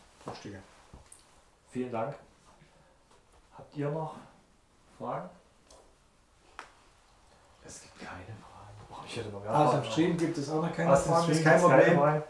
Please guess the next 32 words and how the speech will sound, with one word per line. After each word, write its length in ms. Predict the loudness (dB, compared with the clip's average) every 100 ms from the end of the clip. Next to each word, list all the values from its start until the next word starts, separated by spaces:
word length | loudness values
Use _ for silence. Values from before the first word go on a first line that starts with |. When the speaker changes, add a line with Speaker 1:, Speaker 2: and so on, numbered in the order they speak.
| -16 -6
Speaker 1:
Verarbeitet 500 | 4 10 12 12 12
Speaker 2:
Ja, 60 | 8
dann, 100 | 8
Speaker 1:
das 200 | 10 8
Speaker 2:
dann, 100 | 4
genau, 400 | 6 6 6 4
dann, 340 | 2 0 -2 -8
dann, 280 | -8 -8 -10 -16 -20 -20 -20 _ _
dann 240 | -10 -8 -4
denkt 260 | -4 -2 -2
mal 100 | -2
darüber 280 | -2 -4
nach. 280 | -6 -6 -6 -10 -20 _ _ _ _ -20 -20 _ _ _ _ _ -18
Äh, 260 | -16 -14 -16 -18 -20 -20 -20 -20 _ -20 -20 _ _ -4
okay, 440 | 2 8 8 8 0 -16 -20 _
dann, 300 | -2 -2 -4
ich 160 | -10 -2
tue 160 | 0
dann 180 | 4 2
nicht 140 | 2 0
noch 120 | 2
weitere 320 | 4 4 2
Fragen 320 | 2 4 4
stellen, 520 | 6 6 12 12 12 4
<laughs> 20 |
die, 60 |
die 440 | 0 -2 -2 -2 4
du 180 | 4 4
mir 120 | 4 4
dann 280 | 6 6
hinterher 280 | 6 2 2
erklärt. 280 | 0 -2